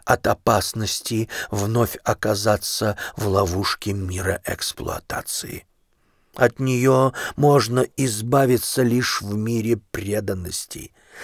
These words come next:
где души обретают подлинную свободу. Здесь каждая душа исполнена преданности и объединяет их служение целому, абсолютному благу.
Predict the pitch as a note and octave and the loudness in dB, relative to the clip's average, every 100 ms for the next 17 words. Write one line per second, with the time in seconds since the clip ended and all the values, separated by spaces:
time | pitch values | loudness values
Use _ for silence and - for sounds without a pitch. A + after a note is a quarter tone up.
0 | - - C3 C#3+ B2+ A#2+ D3 - C#3+ - | -8 -2 2 2 0 0 2 2 2 2
1 | A#2+ B2+ - C3 B2+ B2 - - - C3 | 0 0 2 4 4 4 0 -20 -2 2
2 | C3 A#2 G#2+ G2 F#2+ F#2+ F#2 F#2 - - | 2 2 -2 -2 -2 -4 -4 -4 -6 -8
3 | E2+ - - - _ - - - A#2+ A#2+ | -8 -8 -10 -16 _ -20 -14 -6 -2 0
4 | A2+ - - A2+ A2 G#2+ A#2+ A2+ G#2 A2 | 0 0 4 6 6 2 4 4 4 0
5 | A2+ - G#2+ A2+ - - A#2+ A2 - - | 0 2 2 2 -2 -6 -4 -4 -4 4
6 | A2+ A#2+ A2+ A2 A2+ - - G#2+ A2+ A#2+ | 6 6 2 2 0 0 0 4 4 2
7 | A#2 A2+ - - A#2+ A#2 - - - E3 | -2 -4 -4 -4 -4 -4 -10 -8 -2 0
8 | - D3+ C3+ C#3 B2 B2 B2+ C3+ D3 D#3 | 4 4 4 0 -2 0 2 4 6 6
9 | D#3 - D#3 E3 - - - - - G2 | 4 -2 -2 -2 -2 -10 -12 -8 -6 -2
10 | G2 F#2+ A2 G#2+ G2+ G2 F#2+ - - - | -2 0 0 0 -2 -2 -2 -6 -6 -4
11 | - D#2+ - - _ _ _ _ - - | -4 -8 -10 -14 _ _ _ _ -6 -6
12 | - - - F#2+ F#2+ G2 A#2 - A2 G2+ | -4 -6 -4 -4 -4 -4 -4 -4 -6 -4
13 | F#2+ - _ _ - - - - | -6 -10 _ _ -10 -6 -6 -8